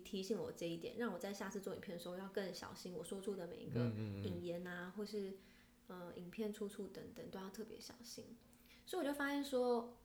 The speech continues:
Speaker 1: 回到我刚刚讲的，你没办法决定别人怎么讲你，但是你可以决定你怎么去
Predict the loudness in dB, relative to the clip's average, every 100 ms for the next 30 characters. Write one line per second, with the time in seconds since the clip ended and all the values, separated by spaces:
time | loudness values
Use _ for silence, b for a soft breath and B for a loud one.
0 | 0 4 6 6 4 4 2 -2 -4 -4
1 | 0 2 4 4 2 0 -8 -20 -8 -2
2 | 4 4 4 2 -2 -4 -6 -6 -6 -8
3 | -8 -6 2 4 6 6 6 4 2 0
4 | 0 0 -4 -6 -6 -2 -2